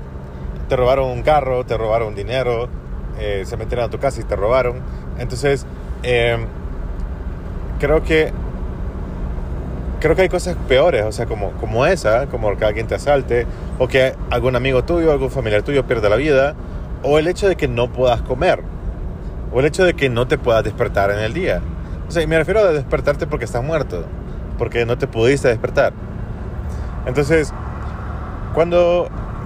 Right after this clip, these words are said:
cuando yo escucho muchas de las quejas y muchas de las personas que se, se lamentan y, y, y empiezan con sus resentimientos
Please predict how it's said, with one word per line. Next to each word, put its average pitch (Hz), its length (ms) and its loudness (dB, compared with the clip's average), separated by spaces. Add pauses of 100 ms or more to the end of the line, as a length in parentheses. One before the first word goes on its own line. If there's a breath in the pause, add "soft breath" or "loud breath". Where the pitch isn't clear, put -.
(100)
cuando 175 180 4
yo 240 60 6
escucho 233 340 0
muchas 175 320 0
de 143 60 0
las 117 140 2
quejas 139 440 4
y 131 60 -4
muchas 139 180 -4
de 156 60 4
las 139 80 2
personas 135 300 -2
que 120 100 -6
se, - 100 -6 (320 loud breath)
se - 180 -2
lamentan 135 800 2
y, 113 80 -4
y, 120 340 -4 (520 loud breath)
y 120 160 4
empiezan 135 420 2
con 135 140 -2
sus 123 160 0
resentimientos 120 880 0